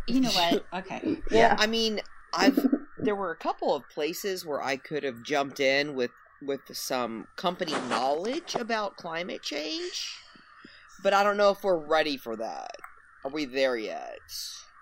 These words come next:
Speaker 1: Yeah, yeah, yeah.
Speaker 2: Yeah.
Speaker 1: Ye-, oh, wait,
Speaker 2: About,
Speaker 1: what, go?
Speaker 2: well,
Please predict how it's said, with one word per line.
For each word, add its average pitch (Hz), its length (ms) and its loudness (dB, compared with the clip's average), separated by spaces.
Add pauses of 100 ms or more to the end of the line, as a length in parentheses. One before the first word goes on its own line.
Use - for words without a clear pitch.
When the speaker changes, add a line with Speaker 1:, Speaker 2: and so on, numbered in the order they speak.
(760)
Speaker 1:
Yeah, 359 440 6
yeah, 415 260 4
yeah. 349 220 0
Speaker 2:
Yeah. 107 320 -4 (100)
Speaker 1:
Ye-, 262 140 -6 (180)
oh, 226 260 2
wait, 208 180 2
Speaker 2:
About, 214 240 2
Speaker 1:
what, 226 200 -4
go? 190 60 -16
Speaker 2:
well, 220 240 0